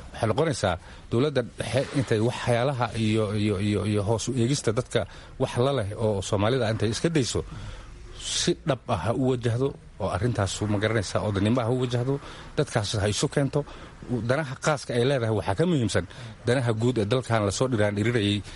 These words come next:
soddonka sano oo burburka jiray. Marka soddonkaas sano burburkii dadkan ku dhacay in baadigoobkooda ay ka shaqeeyaan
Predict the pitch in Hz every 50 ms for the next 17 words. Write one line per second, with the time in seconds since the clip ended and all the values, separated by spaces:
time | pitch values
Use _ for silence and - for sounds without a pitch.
0 | - - - - - 143 127 120 101 - 98 - - 117 117 104 98 104 120 107
1 | 92 85 - 98 - - 73 85 - - - - - - - 117 151 131 143 131
2 | - 180 175 175 139 151 139 120 - - 135 127 127 143 151 143 131 - - 123
3 | 131 - - 131 110 - 131 120 101 90 98 110 101 85 131 156 175 175 165 -
4 | - - - - - - - - 120 117 113 117 113 147 147 120 - - 123 120
5 | 113 101 107 - 156 - - 113 - 113 110 113 107 90